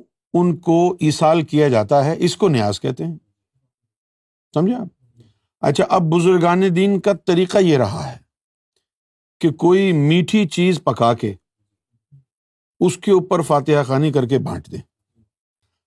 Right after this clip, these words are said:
اچھا، اب یہ جو میٹھی چیز پکا کے فاتحہ کر کے بانٹتے ہیں تو اس سے کیا ہوتا ہے؟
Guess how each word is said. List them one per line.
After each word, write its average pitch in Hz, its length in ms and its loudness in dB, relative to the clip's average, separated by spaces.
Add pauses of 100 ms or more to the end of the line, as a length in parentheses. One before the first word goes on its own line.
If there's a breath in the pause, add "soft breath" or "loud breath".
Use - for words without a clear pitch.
اچھا، 160 240 0
اب 180 120 2
یہ 202 120 2
جو 202 120 0
میٹھی 185 360 2
چیز 202 240 -2
پکا 165 300 2
کے 190 220 0
فاتحہ 170 400 0
کر 160 200 -2
کے 175 100 0
بانٹتے 139 440 0
ہیں 117 140 0
تو - 100 -8
اس 175 100 -2
سے 190 140 -2
کیا 165 160 2
ہوتا 117 280 -4
ہے؟ 147 60 -16